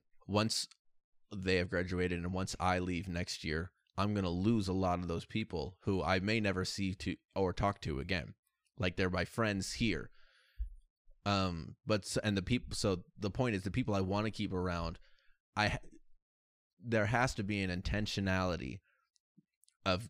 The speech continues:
maintaining those friendships and keeping them in your life,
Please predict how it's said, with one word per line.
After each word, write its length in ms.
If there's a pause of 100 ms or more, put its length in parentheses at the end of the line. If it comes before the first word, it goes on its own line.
maintaining 600
those 180
friendships 720 (340)
and 220 (460)
keeping 340
them 300
in 220
your 140
life, 460